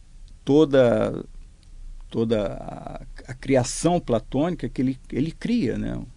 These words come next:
Um, é como se fosse um livro do Gênesis. Ele, aliás, é comparado, né? O Timeu é comparado com o livro do Gênesis.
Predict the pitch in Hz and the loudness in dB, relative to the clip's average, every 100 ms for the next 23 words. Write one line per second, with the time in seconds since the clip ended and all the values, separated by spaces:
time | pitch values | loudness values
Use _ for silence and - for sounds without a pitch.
0 | - - - - - 107 - 52 - - | -16 -16 -16 -14 -8 -4 -4 -6 -8 -12
1 | - - - - - - 120 - 147 175 | -16 -20 -20 -16 -14 -6 -4 -2 -2 0
2 | 156 160 175 208 175 151 139 107 - 107 | 2 2 0 -4 0 2 2 0 -2 -10
3 | - - - - - - 127 147 180 - | -12 -12 -14 -8 -4 -2 2 2 0 -2
4 | 196 - 214 139 143 117 117 113 - - | -4 -2 -2 0 -2 -4 -4 -6 -8 -6
5 | 113 156 - - - - 131 123 - - | -4 -4 -6 -8 -6 -6 -6 -8 -6 -6
6 | - 113 - - 117 107 - - - - | -6 -8 -10 -8 -6 -6 -6 -10 -14 -18